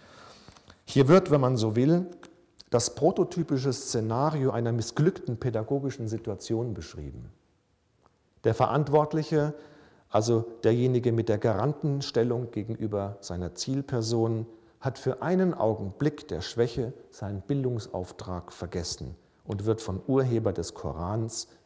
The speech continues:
wieder aufs Gleis gesetzt. Vereinfacht ausgedrückt, an dieser und ähnlich konstruierten Textstellen klärt der Koran, worum es in der Religion vorrangig geht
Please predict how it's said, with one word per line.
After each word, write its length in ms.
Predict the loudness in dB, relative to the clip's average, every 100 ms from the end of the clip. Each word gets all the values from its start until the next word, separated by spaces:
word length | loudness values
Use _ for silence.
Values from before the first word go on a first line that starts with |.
| _
wieder 280 | -10 -10 -8
aufs 300 | -10 -12 -12
Gleis 400 | -12 -10 -12 -12
gesetzt. 640 | -12 -12 -14 -16 -16 -20 _ _ _ _ _ _ _ _ _ _
Vereinfacht 480 | -2 0 0 -2 0
ausgedrückt, 800 | 0 0 -2 -2 -2 -2 -8 -18 -20 -20 -10
an 240 | -2 -2
dieser 400 | 2 2 4 2
und 200 | 0 -2
ähnlich 320 | 0 2 2 -2
konstruierten 760 | -4 -4 -2 -2 0 -2 -2
Textstellen 680 | -4 -4 -4 0 2 2 0
klärt 280 | 0 0 2
der 140 | -2
Koran, 580 | -2 -4 0 0 0 -4 -8 -20 -20 _
worum 300 | 4 6 6
es 120 | 4
in 120 | 2
der 140 | 4 6
Religion 520 | 6 4 4 4 4
vorrangig 640 | 2 4 4 4 0 -2
geht 380 | -2 0 0 -2